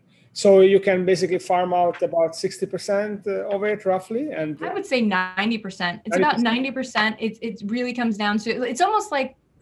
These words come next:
Speaker 2: in the olden days, like, if you hired a company to send out mailers, you know, they're sending out the mailers, but then if somebody's interested in those mailers, who are they gonna contact? They're gonna contact you for the company. So this is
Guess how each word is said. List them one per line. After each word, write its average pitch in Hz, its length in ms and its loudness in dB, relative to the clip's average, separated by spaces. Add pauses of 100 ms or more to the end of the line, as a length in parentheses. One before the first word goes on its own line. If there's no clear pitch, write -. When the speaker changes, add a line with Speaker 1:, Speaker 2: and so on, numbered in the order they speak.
Speaker 2:
in 247 140 -2
the 240 60 -2
olden 233 300 0
days, 190 380 -4
like, 233 280 -4 (260)
if 214 100 -4
you 330 180 0
hired 302 240 0
a 285 40 -8
company 254 400 -2
to - 100 -10
send 220 260 0
out 202 180 2
mailers, 202 720 -4 (380)
you 226 120 -2
know, 214 280 2
they're 254 180 0
sending 294 280 -2
out 254 100 -2
the 247 60 -4
mailers, 254 240 0
but 214 120 -12
then 233 240 0
if 220 220 -4
somebody's 247 460 -2
interested 269 580 -2
in 240 80 -2
those 220 180 -2
mailers, 208 420 -2 (260)
who 233 100 0
are 226 40 4
they 220 100 2
gonna 196 220 -2
contact? 180 400 -4
They're 185 100 -6
gonna 180 180 -6
contact 180 480 -4 (440)
you 226 220 0
for 208 140 -8
the 196 80 -4
company. 202 320 -4
So 202 280 -4
this 269 240 -4
is 262 260 -8